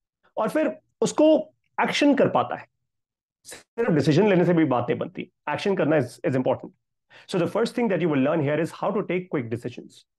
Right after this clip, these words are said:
how to, uh, leave your fear away, how to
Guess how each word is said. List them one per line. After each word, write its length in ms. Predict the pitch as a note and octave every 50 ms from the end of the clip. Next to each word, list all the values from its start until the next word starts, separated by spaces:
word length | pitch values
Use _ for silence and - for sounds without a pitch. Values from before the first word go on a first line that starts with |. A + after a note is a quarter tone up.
| _ _ _ _ _ _ _ _ _ _ _ _ _ _ -
how 160 | F#3 A3 A3+
to, 220 | D4 C#4 G#3+ F3+ - - -
uh, 180 | G3 - C#4+ F#3 - - - -
leave 540 | E3+ C#3+ C#3+ C#3+ D3+ D#3+ A3 C4 C#4+ F#3+ F#3
your 100 | G#3+ F#3+ - - -
fear 200 | F3+ F3 F3+ E3+ D3 A#2+
away, 180 | G#2 A2 - - - _ _ _ _ _ _ _ _ _ _ _ _ _ _ _ _ _ _ _ _ _ -
how 160 | F3+ A#3+ B3+
to 100 | - C#4